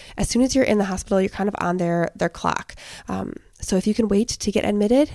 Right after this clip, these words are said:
and only be admitted when it's actually necessary and you're in active labor, that can be really helpful. So asking these questions beforehand hopefully will help.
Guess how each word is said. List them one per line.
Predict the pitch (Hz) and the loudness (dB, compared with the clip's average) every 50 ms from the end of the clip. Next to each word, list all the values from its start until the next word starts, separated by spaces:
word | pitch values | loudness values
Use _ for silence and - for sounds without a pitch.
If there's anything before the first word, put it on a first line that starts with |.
| - - - | -14 -6 -4
and | - 196 - | -2 0 0
only | 190 196 202 208 214 214 | 0 0 2 4 2 2
be | 196 202 196 | 2 2 0
admitted | 196 202 196 196 185 190 202 196 196 - | 0 2 0 0 2 2 2 0 0 -4
when | - 185 185 190 196 196 - - _ _ - | -2 -2 0 0 -2 -2 -4 -8 _ _ -10
it's | 202 - - - | -8 -8 -8 -8
actually | - 175 185 190 - - - 196 185 | -8 -8 -8 -8 -8 -6 -4 -2 -2
necessary | 180 180 180 - 214 - 247 240 262 277 277 277 | -2 -4 -6 -8 -6 -2 0 0 2 2 2 0
and | - 196 208 | 0 -2 -2
you're | 202 196 | -2 -2
in | - 214 220 | -4 -4 -6
active | 208 202 - - 226 214 | -6 -8 -8 -8 -8 -4
labor, | 208 208 208 - 214 208 | -4 -4 -2 -2 -2 -2
that | 202 202 | -4 -8
can | - 208 196 | -8 -6 -2
be | 196 196 196 - - - - - - - - | -2 -2 -2 -2 -6 -20 -20 -20 -20 -20 -4
really | - 190 180 180 | 2 4 4 4
helpful. | 180 180 - - - - - - - | 2 -2 -6 -6 -6 -6 -6 -4 -6
So | - - 180 175 175 196 - - - - - - - | -2 0 2 2 2 0 -2 -10 -18 -18 -18 -8 -2
asking | - 233 262 - 277 262 | 0 0 2 2 2 4
these | 254 254 240 | 4 2 2
questions | - - 190 180 - 202 190 196 | 0 -2 -4 -4 -2 -2 -2 -4
beforehand | - 214 196 - - 175 185 185 190 175 175 170 175 175 - | -4 -6 -8 -4 -6 -6 -4 -4 -4 -2 -2 -2 -2 -4 -6
hopefully | - - 190 185 - - 180 180 | -6 -8 -8 -4 -2 -2 0 0
will | 180 180 | -2 -4
help. | - - - - - - | -4 -6 -8 -8 -8 -14